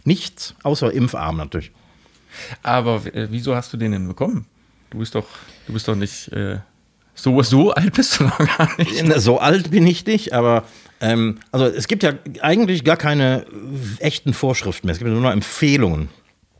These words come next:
Speaker 2: Mhm.
Speaker 1: Und ich bin, äh, auch keine vulnerable Person, aber dadurch, dass ich so eine leicht, so ein leichter Hobby-Diabetiker bin,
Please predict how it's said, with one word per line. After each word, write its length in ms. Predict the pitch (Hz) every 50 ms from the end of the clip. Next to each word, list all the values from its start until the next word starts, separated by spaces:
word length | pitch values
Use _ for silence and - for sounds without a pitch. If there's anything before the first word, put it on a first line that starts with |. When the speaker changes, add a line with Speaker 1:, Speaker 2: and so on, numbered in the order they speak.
| _ _ _ -
Speaker 2:
Mhm. 220 | - 120 113 123 135 - - - - - - - - _ _ _ _ -
Speaker 1:
Und 440 | - 131 127 123 117 113 110 - - -
ich 360 | - 135 143 139 - - 110 101
bin, 720 | 104 101 101 107 131 135 135 139 143 139 135 135 135 101
äh, 640 | - 107 113 110 110 107 104 104 101 98 95 95 95 - -
auch 200 | - 117 - -
keine 320 | - 127 123 117 104 95
vulnerable 760 | 107 131 139 143 147 127 104 90 101 110 127 139 135 135 117
Person, 540 | 110 - 131 110 95 95 104 107 127 160 165
aber 400 | - - 117 123 123 120 123 117
dadurch, 280 | 107 117 117 131 131 -
dass 160 | - 110 -
ich 140 | - 110 -
so 60 | 139
eine 160 | 123 120 117 113
leicht, 420 | 107 113 120 147 143 - - -
so 120 | - 113 127
ein 140 | 120 113 110
leichter 340 | 120 151 156 - 147 123
Hobby-Diabetiker 880 | 135 185 175 139 110 87 98 95 92 85 90 98 101 - 107 - 107 90
bin, 220 | 82 87 85 113